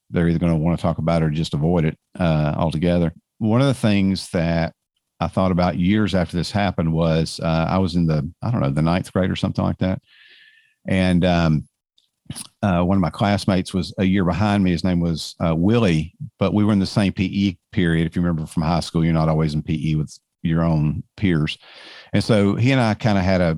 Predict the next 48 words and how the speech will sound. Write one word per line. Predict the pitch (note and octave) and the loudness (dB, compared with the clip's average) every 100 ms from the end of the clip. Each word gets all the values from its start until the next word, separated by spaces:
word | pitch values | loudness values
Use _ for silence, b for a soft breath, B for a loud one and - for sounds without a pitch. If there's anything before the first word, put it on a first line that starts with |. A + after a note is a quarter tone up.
| - | -2
an | E2 | -4
acquaintanceship, | - A2+ F#2+ F2+ - - F2+ | 0 0 2 0 -2 -2 0
not | F#2+ F#2 | 0 2
even | F2 | 2
a | D#2+ | 0
friendship. | - F2 E2 F2+ F2+ | 0 0 0 -2 -2
Like, | F2+ | 0
we | F#2 | 0
never | F2+ D#2+ | 0 0
saw | G2 E2 | 0 0
each | D#2+ | 0
other | E2+ D#2+ | -2 -2
off | D#2 | -2
campus | - D#2 D#2 | -4 -4 -4
or | D2+ | -6
anything | D2 G1+ | -4 -6
like | D#2+ | -4
that. | - - | -4 -4
But | F#2 - | -4 0
one, | B2+ C3 - | 2 2 2
one | G#2+ A#2 A2+ | 2 4 4
day, | F#2 F2 F2 E2+ _ _ _ - | 4 2 2 -2 _ _ _ -6
uh, | F2 E2+ | -2 0
I | F#2 | 0
remember | F#2 F#2 | 2 0
going | E2+ G2 G#2 A2 | 0 0 0 2
to | G2 | 2
my | F2+ | 0
locker, | E2 F#2+ G2+ - D#2+ D#2 | 0 0 0 -2 -4 -2
and | F2 E2+ | -2 0
Willie | G#2 G#2 | 2 2
had | F2+ D#2+ | 0 -2
gotten | F#2+ F#2 | -4 -2
into | F#2+ E2+ | -2 -2
a | D#2 | -4
fight. | - G2 E2 C#2+ _ | -2 0 0 -2 _
And | E2 | -2
when | F2+ | 0
I | A2+ | 0
say | - F2+ | 0 -2
a | |
fight, | D#2+ - G#2+ F2 E2+ | -2 -2 0 0 -2
I | |
mean, | E2+ D#2+ | -2 0
this | A2 A2+ | -2 -2
dude | - F#2 D#2 | -2 0 0
was | E2 E2 | -4 -6
like, | D#2+ E2 D#2 - | -2 0 -2 -4